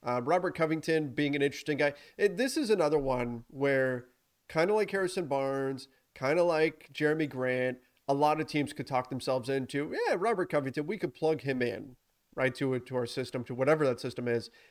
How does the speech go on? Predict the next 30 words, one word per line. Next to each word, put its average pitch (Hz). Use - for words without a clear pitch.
and 143
figure 135
out 123
a 117
way 123
to 120
make 120
it 113
work." 131
He's 175
not 214
gonna 208
carry 165
a 139
ton 139
of 131
value. 120
It's -
not 120
like 131
he's 139
setting 139
the 131
world 127
on 123
fire 123
this 120
season 120
or 120
anything. 117